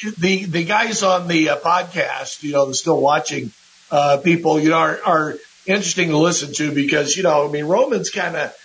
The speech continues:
stuck in, you know, his past, you know, his relationship with his father. And, you know, uh, you know, he's gonna be the one to speak at the funeral. So it's gonna be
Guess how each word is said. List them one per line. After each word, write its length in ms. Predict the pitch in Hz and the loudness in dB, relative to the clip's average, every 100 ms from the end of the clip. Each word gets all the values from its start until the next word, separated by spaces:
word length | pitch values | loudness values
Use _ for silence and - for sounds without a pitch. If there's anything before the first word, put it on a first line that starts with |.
| - | -20
stuck 560 | - - - 175 185 - | -8 -6 0 0 0 -2
in, 380 | 214 180 170 165 | 0 2 2 0
you 320 | 170 - 165 | -2 0 2
know, 220 | 160 151 | 2 2
his 340 | 160 170 165 - | 2 0 0 -4
past, 680 | 170 208 247 147 147 - | -4 -2 -2 -2 -4 -4
you 60 | 156 | -2
know, 160 | 156 160 | 2 2
his 280 | 175 180 - - - - | 2 0 -4 -14 -20 -4
relationship 680 | 175 180 185 185 165 175 170 | 2 2 2 -2 -2 -2 -2
with 100 | 151 | -2
his 200 | 147 - | -2 -2
father. 540 | 165 185 214 156 151 | 2 2 2 0 0
And, 180 | 147 147 | 0 0
you 60 | 160 | 0
know, 240 | 156 147 - - - | 0 -2 -10 -20 -10
uh, 200 | 147 151 151 | -2 0 0
you 80 | |
know, 120 | 170 160 | -2 0
he's 240 | 196 190 | 0 -2
gonna 200 | 202 190 | 0 0
be 120 | 180 | 0
the 100 | 185 | 2
one 220 | 165 175 160 | 2 2 0
to 80 | |
speak 320 | 151 - 185 180 | -6 -4 -2 -2
at 80 | |
the 80 | 143 | -4
funeral. 460 | 139 185 202 147 143 | -2 0 2 2 0
So 180 | 143 147 | 0 -2
it's 120 | 147 | 0
gonna 160 | 180 165 | 0 2
be 180 | 151 | 0